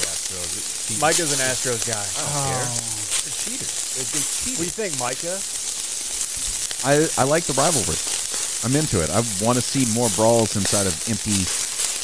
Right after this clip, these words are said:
Speaker 4: fifty thousand person stadiums.
Speaker 3: You could
Speaker 2: Oh,
Speaker 3: get
Speaker 2: damn,
Speaker 3: that
Speaker 2: we ran
Speaker 3: without the cheating.
Speaker 2: I gotta loop this next time.
Speaker 4: Look, I'm not gonna comment on the alleged cheating.
Speaker 3: Okay, okay.
Speaker 1: It's not alleged.
Speaker 4: That's true. It's been proven.
Speaker 1: Yeah.
Speaker 4: Uh, okay, the, the, uh, the cheating.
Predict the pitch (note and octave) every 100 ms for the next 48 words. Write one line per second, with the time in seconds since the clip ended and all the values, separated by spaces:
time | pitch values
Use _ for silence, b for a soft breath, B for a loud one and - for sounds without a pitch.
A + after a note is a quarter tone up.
0 | - G#2+ G2+ G#2+ G2 F#2+ F2+ F2+ E2+ -
1 | F2 D#2 - - G3+ G3 A#2 F3+ G3+ F#3+
2 | A#2+ B2+ D3+ D3 C#3+ E3+ G#3+ D3+ - C3+
3 | C#3 C3 A2+ B2+ - A#2 - A2+ A2 -
4 | G#2 G2+ B2 B2 D3+ C3 A2 - F2+ F2+
5 | F2 F2 E2+ D#2+ E2 D#2 D#2+ D2 F2 D#2
6 | E2 A2+ G3 F#3 C3+ D3 D3+ F#3+ D3+ E3+
7 | C#3 C#3 F#2 A2 E2 - _ _ - F2+
8 | - - D#2+ D#2 - E2 - D#2 F#2 -
9 | b b E2+ b G2+ G2 G2 - - _
10 | _ _ _ C#3+ - E2 D#2 G2 - G#2+
11 | G2+ G2 - G2 G#2 G2 F#2+ F#2 F#2 -
12 | - F2+ - D#2